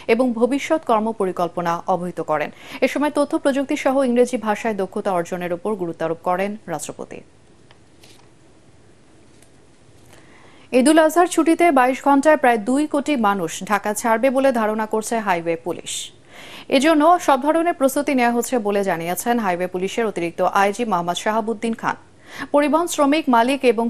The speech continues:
সংশ্লিষ্টদের সাথে আসন্ন পবিত্র ঈদুল আজহা উপলক্ষে মতবিনিময় সভায় তিনি জানান, গার্মেন্টস সেক্টরে ছুটির পর মালিকরা নিজস্ব ব্যবস্থাপনায় পরিবহনের ব্যবস্থা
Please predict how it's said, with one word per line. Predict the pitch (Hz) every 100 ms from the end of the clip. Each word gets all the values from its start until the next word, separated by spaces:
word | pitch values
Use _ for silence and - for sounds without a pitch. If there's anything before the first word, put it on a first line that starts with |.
| -
সংশ্লিষ্টদের | 220 220 262 277 269 262
সাথে | 247 254 202
আসন্ন | - 240 202 254
পবিত্র | 233 196 202 202 -
ঈদুল | 190 185 180
আজহা | 175 185 175
উপলক্ষে | 170 170 247
মতবিনিময় | 240 170 170 165 165 170 -
সভায় | 175 214 233
তিনি | 254 269 214
জানান, | 151 202 339 - - - 226
গার্মেন্টস | 233 240 277 359 -
সেক্টরে | 302 294 311 320
ছুটির | - 262 269 277 262 -
পর | 220 185 233 214
মালিকরা | 190 226 185 202
নিজস্ব | 220 208 247 - 214
ব্যবস্থাপনায় | 175 196 233 226 233 208
পরিবহনের | 175 175 190 185
ব্যবস্থা | 160 175 - 196